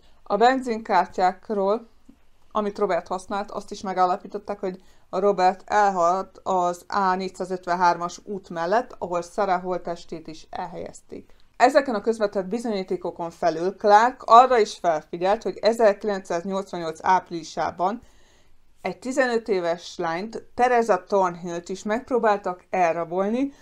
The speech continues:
a háza közeléből. A lány egy barátjával ment hazafele, majd, ö, <clears throat> ketté vált az útjuk, és a lány egyedül folytatta tovább az útját.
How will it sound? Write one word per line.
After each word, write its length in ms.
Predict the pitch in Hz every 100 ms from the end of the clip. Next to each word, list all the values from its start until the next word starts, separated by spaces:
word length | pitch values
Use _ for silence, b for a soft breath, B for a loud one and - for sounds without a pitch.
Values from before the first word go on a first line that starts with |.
| B B
a 160 | 208
háza 380 | 226 202 196 185
közeléből. 760 | 190 175 156 156 - 165 160 175 b b b _ _ -
A 140 | 226
lány 420 | 277 254 240 254
egy 220 | - 202 190
barátjával 840 | 247 196 196 - 190 180 185 180
ment 380 | 196 185 185 -
hazafele, 640 | 208 226 294 311 277 277 294 b b b
majd, 480 | 226 233 220 208 190
ö, 180 | 214 208 - _ -
<clears throat> 440 | 247 226 - -
ketté 400 | 226 202 - 185
vált 260 | 180 175 175
az 100 | 202
útjuk, 320 | 320 330 -
és 120 | 220
a 60 | 196
lány 180 | 185
egyedül 340 | 180 196 185 170
folytatta 420 | - 185 175 -
tovább 320 | - 185 175
az 140 | 175 190
útját. 540 | 180 - 160 -